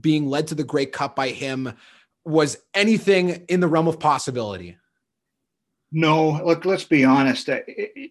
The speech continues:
Speaker 2: I guess it was an outside chance, right? Because, and it did happen. So, but when they made the trade, like, like everybody else, you're thinking, "Well, is he even healthy?" Right? He hadn't played since the first game.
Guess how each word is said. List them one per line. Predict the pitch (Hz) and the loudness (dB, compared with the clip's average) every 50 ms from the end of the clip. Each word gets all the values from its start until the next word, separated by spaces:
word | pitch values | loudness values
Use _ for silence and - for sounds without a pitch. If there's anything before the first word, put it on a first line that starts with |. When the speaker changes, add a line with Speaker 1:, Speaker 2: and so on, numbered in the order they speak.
| _ - | _ -6
Speaker 2:
I | 196 185 | -6 -2
guess | 175 180 190 180 - - | 0 0 0 0 0 0
it | 165 135 | 0 0
was | 143 139 131 131 | 0 0 0 2
an | 123 127 | 2 2
outside | 131 139 139 - - 131 120 110 104 - | 2 0 -2 -2 -2 0 0 0 -2 -2
chance, | - - 156 151 123 104 101 - - | -4 -2 -2 -2 -2 -4 -4 -4 -4
right? | 113 127 147 - - | -4 -4 -4 -6 -12
Because, | - - 123 120 127 | -8 -6 -6 -6 -4
and | 123 120 127 | -4 -4 -4
it | 117 113 - | -4 -2 0
did | 139 131 127 | 0 -2 0
happen. | - 131 131 139 135 - 101 92 95 - | 0 0 0 0 0 -2 -6 -8 -8 -10
So, | - - 120 110 110 110 107 113 | -8 -8 -6 -6 -6 -8 -8 -10
but | 120 123 - | -10 -8 -4
when | 120 127 131 143 | -2 0 0 0
they | 139 135 | 0 0
made | 139 147 160 185 185 151 | -2 -2 -2 -4 -2 -2
the | 151 143 | -4 -6
trade, | - - - 147 151 156 135 120 127 | -6 -6 -6 -4 -4 -2 -4 -4 -4
like, | 135 139 - - - - | -8 -10 -10 -16 -20 -12
like | - 185 196 - - | -6 -6 -6 -4 -4
everybody | 220 214 190 175 147 170 156 117 123 | -4 -2 -2 0 0 0 0 0 0
else, | 135 139 120 - - - | 0 0 -2 -4 -6 -8
you're | 131 127 | -10 -8
thinking, | - 139 139 131 139 139 139 | -6 -8 -6 -6 -6 -4 -2
"Well, | 139 139 147 | -2 -2 -2
is | 147 143 - | -4 -4 -4
he | 175 175 175 175 | -6 -4 -2 -2
even | 165 147 139 | -2 -2 -2
healthy?" | 120 117 139 147 151 147 - 117 101 | -2 -2 -2 -4 -4 -6 -8 -10 -8
Right? | 95 107 110 127 139 | -6 -4 -4 -2 -2
He | 123 117 | -2 0
hadn't | 120 123 131 123 117 113 - | 0 -2 -2 -4 -6 -6 -6
played | - 127 123 123 127 123 117 - _ _ _ _ _ _ _ _ _ | -4 -4 -2 -2 -4 -6 -8 -12 _ _ _ _ _ _ _ _ _
since | - - - 117 113 - | -12 -10 -8 -8 -8 -8
the | - 120 | -10 -12
first | 117 - - 127 120 120 - - - | -10 -8 -6 -6 -6 -6 -8 -8 -4
game. | 120 117 120 120 120 120 120 120 - | -2 -2 0 0 0 -2 -4 -6 -10